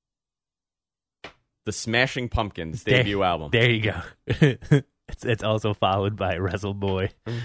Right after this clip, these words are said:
Speaker 2: Wrestle Boy ninety-six. <laughs>
Speaker 1: Wrestle Boy ninety-seven. Get the box set.
Speaker 2: <laughs>
Speaker 1: So, I don't know. Uh, I, I don't know. I,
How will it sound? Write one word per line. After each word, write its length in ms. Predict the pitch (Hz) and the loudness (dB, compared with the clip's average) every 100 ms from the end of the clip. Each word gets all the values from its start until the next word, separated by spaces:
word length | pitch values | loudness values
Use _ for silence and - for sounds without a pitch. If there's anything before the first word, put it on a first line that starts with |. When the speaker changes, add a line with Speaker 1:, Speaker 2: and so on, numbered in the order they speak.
| - | -2
Speaker 2:
Wrestle 240 | 110 104 107 | 0 2 2
Boy 160 | 104 | 2
ninety-six. 680 | 101 101 104 87 - - - - | 2 0 0 -2 -6 -6 -14 -4
<laughs> 140 | 190 190 | -2 0
Speaker 1:
Wrestle 220 | 123 143 | -2 0
Boy 160 | 127 123 | 2 2
ninety-seven. 560 | 120 117 127 123 98 | 0 0 2 2 0
Get 200 | 92 147 | 0 0
the 60 | 143 | 2
box 260 | 139 139 - | 2 2 0
set. 300 | 139 98 - 110 - - _ | -2 -2 -2 -2 -4 -8 _
Speaker 2:
<laughs> 380 | - - - 139 - _ _ _ _ _ _ - | 0 0 -4 -8 -10 _ _ _ _ _ _ -6
Speaker 1:
So, 420 | - 127 120 110 _ _ _ _ | 2 2 2 -2 _ _ _ _
I 120 | 156 185 | 2 6
don't 140 | 165 | 6
know. 240 | 107 80 76 _ - | 4 0 -8 _ 4
Uh, 140 | 120 - | 4 8
I, 200 | 127 127 | 6 6
I 120 | 123 | 2
don't 320 | 120 135 147 143 | 2 4 4 4
know. 220 | 123 117 | 2 2
I, 180 | 143 165 | 2 0